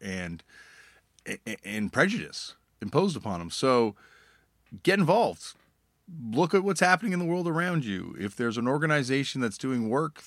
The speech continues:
that you agree with, contribute your time. You know, if you have money, contribute money and help out people that are doing work, you know? Just,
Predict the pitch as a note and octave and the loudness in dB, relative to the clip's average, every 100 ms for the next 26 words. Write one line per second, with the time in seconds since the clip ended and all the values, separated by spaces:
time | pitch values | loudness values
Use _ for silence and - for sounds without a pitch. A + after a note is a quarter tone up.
0 | - A2 F2+ A2+ G#2 B2 D#3 D#3 A2+ G2+ | -2 -2 0 -2 -2 0 0 2 0 -2
1 | _ - - - _ - G2+ F#2+ D#3 D#3+ | _ -20 -20 -20 _ -10 -6 -2 -2 0
2 | D3 - C#3 E3+ C#3 G2+ F2+ - G2 A2+ | -2 0 0 2 0 -2 -8 -8 -6 -4
3 | C3 C3 C3+ A#2+ E3+ G3+ F3 D#3 D3+ F3 | -4 -2 0 0 -2 -2 -4 -4 -4 -4
4 | F#3 E3 F#3+ F3+ D#3 A#2 B2 E3+ - - | -4 -2 -2 -2 -2 -2 -2 -2 -6 -6
5 | E3 - - B2 A#2 A2+ G#2 G#2+ G2+ G2 | -4 -4 -4 -6 -2 -2 0 -2 -2 -4
6 | - F#2 F#2 D#2+ _ - F#2+ A#2+ C#3 C#3 | -8 -6 -6 -6 _ -14 -8 -6 -6 -8
7 | D#3 F#3 - | -2 -2 -2